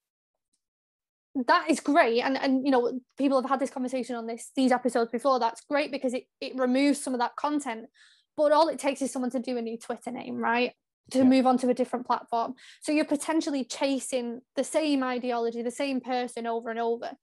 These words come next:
Speaker 1: So I think you've also got to then go to another level of this community basis where you, you're doing exactly what we just said then about, you know, that, that one-to-one intervention,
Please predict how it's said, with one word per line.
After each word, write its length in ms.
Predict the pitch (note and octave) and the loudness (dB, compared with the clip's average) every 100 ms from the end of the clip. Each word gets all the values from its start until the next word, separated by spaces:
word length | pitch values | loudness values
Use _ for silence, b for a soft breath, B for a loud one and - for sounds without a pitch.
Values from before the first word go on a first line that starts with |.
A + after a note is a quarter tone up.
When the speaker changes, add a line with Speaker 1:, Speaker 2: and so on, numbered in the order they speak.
| b b b b _ _ - | b b b b _ _ -8
Speaker 1:
So 200 | - D4+ | 0 0
I 60 | |
think 240 | D4 F4+ D#4+ | 0 0 0
you've 100 | C4+ | 2
also 280 | C#4+ C#4+ B3 | 2 2 0
got 140 | C#4+ | -2
to 80 | B3+ | -2
then 260 | B3+ B3+ | -2 -2
go 160 | B3 B3+ | -2 -2
to 180 | B3 B3 | -2 -4
another 380 | A#3+ C4 D#4 E4+ | -2 -2 0 0
level 320 | A#3+ A3+ A3+ | -2 -4 -8
of 160 | A#3+ - _ | -10 -14 _
this 300 | C4+ - - _ _ _ _ _ - | -4 -4 -8 _ _ _ _ _ -6
community 640 | C4+ C4 C#4+ D4+ D#4+ - | 0 4 4 4 2 0
basis 720 | B3 A#3 A#3 - - C4 B3+ | -2 -2 -4 -6 -6 -6 -6
where 260 | C4 B3+ B3 | -2 0 0
you, 460 | B3+ C4 B3+ B3 - _ _ _ _ _ _ _ _ _ _ _ C#4+ D4 | -2 -4 -4 -4 -8 _ _ _ _ _ _ _ _ _ _ _ -8 0
you're 320 | C#4 C#4 - _ _ _ _ - C4+ | 4 4 2 _ _ _ _ -10 -2
doing 220 | D#4 D4+ | 2 4
exactly 320 | C4+ D4+ D4+ | 4 2 2
what 100 | C#4 | -2
we 80 | C4+ | -2
just 180 | B3+ B3+ | -4 -4
said 140 | B3+ | -4
then 140 | A#3+ B3 | -2 -2
about, 200 | A#3+ A#3+ | -2 -4
you 60 | |
know, 80 | A#3+ | -4
that, 160 | A#3 A#3 - | -2 -4 -4
that 140 | A#3+ | -6
one-to-one 520 | B3 B3 A#3+ A#3+ A#3 A#3+ | -4 -4 -6 -6 -8 -8
intervention, 840 | C4 A#3 B3 C#4 D#4+ C#4+ A3+ A#3 | -6 -6 -2 0 0 -2 -4 -8